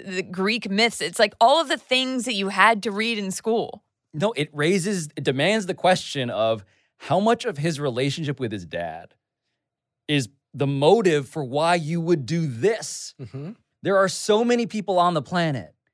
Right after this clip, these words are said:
Speaker 2: right? Is your love really so blind that it happened to arrive at the one person that would demand attention,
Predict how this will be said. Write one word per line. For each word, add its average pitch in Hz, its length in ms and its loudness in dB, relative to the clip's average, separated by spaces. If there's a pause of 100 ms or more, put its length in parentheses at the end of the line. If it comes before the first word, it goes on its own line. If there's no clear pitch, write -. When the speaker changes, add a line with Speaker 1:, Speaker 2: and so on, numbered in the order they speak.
(460)
Speaker 2:
right? 180 220 6
Is 160 200 -2
your 196 280 4
love 202 260 6
really 190 320 0
so 170 300 0
blind 151 560 2
that 139 120 0
it 127 80 -2
happened 160 480 0
to 147 140 -4
arrive 139 800 2 (440)
at 147 300 2
the 156 100 4
one 156 440 2
person 165 540 0
that 151 200 2
would 151 280 -2 (320)
demand 175 800 0
attention, 139 840 -4